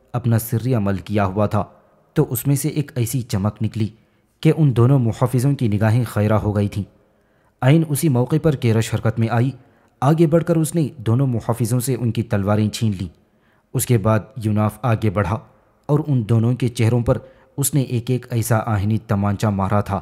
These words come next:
कि दोनों मुहाफिज बिलबिलाते हुए दूर जा गिरे थे। अब दोनों मुहाफिज संभले और उन्होंने गौर से यूनाफ और किरश की तरफ देखा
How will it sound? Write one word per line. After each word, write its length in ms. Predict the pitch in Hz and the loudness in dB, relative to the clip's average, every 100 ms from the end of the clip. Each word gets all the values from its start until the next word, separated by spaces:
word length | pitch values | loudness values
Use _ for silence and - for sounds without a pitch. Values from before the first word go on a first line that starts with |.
| - _ _ _ _ | -8 _ _ _ _
कि 120 | 120 | -2
दोनों 300 | 104 110 110 | 0 0 0
मुहाफिज 600 | 110 104 - 127 123 98 - | 0 -2 -4 -2 -4 -4 -10
बिलबिलाते 640 | 113 92 104 101 101 98 110 | -6 -2 -2 -2 -2 0 -2
हुए 180 | 107 110 | 0 -2
दूर 300 | 87 104 101 | -2 -4 -2
जा 180 | 107 101 | -2 0
गिरे 260 | 104 104 107 | 0 -2 -4
थे। 80 | 95 _ _ _ _ _ _ _ - | -8 _ _ _ _ _ _ _ -8
अब 140 | 117 92 | -6 -2
दोनों 240 | 107 113 | 0 0
मुहाफिज 460 | 104 95 107 - 110 | -2 -2 -2 -2 -4
संभले 400 | - 101 113 123 - _ _ _ - | -4 -2 -4 -6 -12 _ _ _ -2
और 120 | 143 | 0
उन्होंने 340 | - 135 151 143 | 2 0 2 2
गौर 220 | 110 123 | 0 -2
से 120 | 147 | -2
यूनाफ 380 | 104 98 104 127 | -2 -2 -2 -2
और 100 | 113 | -4
किरश 280 | 110 101 101 | -2 -4 -2
की 120 | 120 | -2
तरफ 240 | 107 95 | -2 -2
देखा 280 | 104 101 | -2 -2